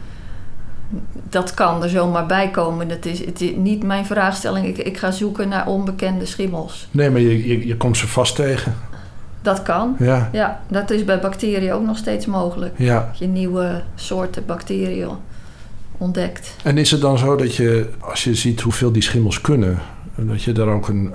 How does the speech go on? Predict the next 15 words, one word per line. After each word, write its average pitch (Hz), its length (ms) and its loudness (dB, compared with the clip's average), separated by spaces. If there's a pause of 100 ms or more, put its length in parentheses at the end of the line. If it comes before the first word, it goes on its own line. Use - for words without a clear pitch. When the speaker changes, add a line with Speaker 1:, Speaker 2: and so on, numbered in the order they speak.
(100)
Speaker 2:
bewondering 147 380 2
voor 156 120 0
krijgt? 156 440 0
Of - 280 -6 (100)
dat 104 220 -2
je 117 60 0
denkt, 107 360 0
goh, - 280 -2
wat 78 160 -4
een 110 60 0
mooi 107 160 2
beestje 143 340 2
eigenlijk? 185 440 2
Speaker 1:
<laughs> - 20 -4
Speaker 2:
Of - 280 -4